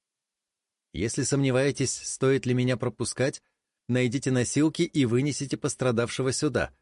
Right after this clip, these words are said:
Я окажу ему помощь за чертой лагеря. Идет?» предложил я. «Он и так за чертой лагеря.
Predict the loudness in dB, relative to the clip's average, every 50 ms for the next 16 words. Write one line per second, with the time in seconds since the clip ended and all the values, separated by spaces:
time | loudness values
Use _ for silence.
0 | _ _ -4 0 0 2 2 2 0 0 2 2 2 2 4 2 0 0 0 0
1 | 0 0 -2 -2 -2 -2 0 0 0 0 0 -2 -2 -2 -2 -2 -2 0 -2 -2
2 | -2 -4 -4 -4 -6 -8 _ -4 -2 0 2 2 0 0 -4 -10 _ _ _ _
3 | _ _ -6 -4 -2 -2 -2 -2 -2 -4 -4 -4 -4 -6 -6 -8 -10 _ _ _
4 | _ _ _ _ _ _ _ _ _ _ -4 -2 0 0 0 0 0 -2 -2 -2
5 | -2 -2 0 0 0 2 2 2 4 4 2 0 0 0 -2 -2 -4